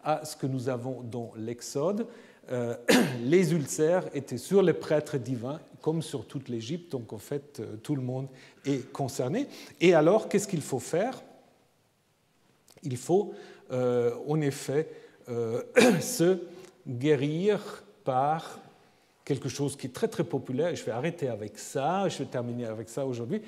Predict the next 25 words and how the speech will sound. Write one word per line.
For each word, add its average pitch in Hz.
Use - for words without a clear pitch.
avec 143
des 156
ex-voto. 170
Hein, 139
des 139
ex-voto, 160
vous 170
connaissez, 156
euh, 123
il 127
suffit 175
d'aller 151
voir 135
des 131
chapelles 131
catholiques, 127
euh, 107
dans 110
certains 123
endroits, 139
où 208
en 165
effet 170
vous 147
avez 160